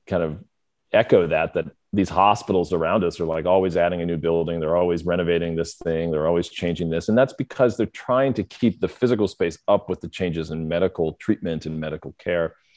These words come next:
So it is a, it is this balance. I mean, I, I wouldn't say that it's not challenging, but I think if we acknowledge that they're always under construction, we acknowledge that the changes are happening and they have to be updated with them, we might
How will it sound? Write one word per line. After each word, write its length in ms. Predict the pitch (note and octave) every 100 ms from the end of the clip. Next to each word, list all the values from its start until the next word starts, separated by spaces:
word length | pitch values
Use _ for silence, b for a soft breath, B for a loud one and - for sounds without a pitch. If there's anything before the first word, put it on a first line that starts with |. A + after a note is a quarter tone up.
| b b b b b b -
So 140 | C#3
it 60 | C#3+
is 180 | G3+ E3
a, 160 | G#2+ - B2+
it 100 | B2
is 340 | C3 G3 C3+
this 180 | A#2 G2+
balance. 680 | D#2 F#2+ G#2 C#2+ - - -
I 40 |
mean, 140 | F#2+
I, 100 | F#2 F#2
I 60 | G2+
wouldn't 260 | A2 G#2
say 320 | - G#2 F#2+
that 200 | E2+ D#2+ -
it's 140 | -
not 200 | F2+ D#2
challenging, 760 | - G2 A2+ B2+ D2 - - G#2
but 160 | G2
I 80 | F2+
think 180 | G2 G#2
if 140 | E2+
we 100 | F2+
acknowledge 960 | E2 E2 E2 G2+ A2 D#2+ F#2+ - - _ F2
that 220 | F2 - _
they're 140 | F#2 E2+
always 260 | F#2 F2+
under 160 | E2+ E2
construction, 600 | - E2 - D#2 D2+ E2+
we 80 | E2+
acknowledge 600 | E2+ D#2+ G2+ G#2+ E2+ E2
that 200 | E2+ -
the 80 | -
changes 500 | - F#2+ F2+ E2 D#2+
are 80 | C#2+
happening 560 | E2 E2 F#2 F2+ D#2+
and 80 | D#2
they 80 | D#2+
have 180 | D#2 -
to 80 | D#2+
be 300 | D#2+ D#2+ -
updated 380 | F2 - E2 D2+
with 180 | E2+ -
them, 180 | E2 F2
we 80 |
might 260 | F#2 F#2+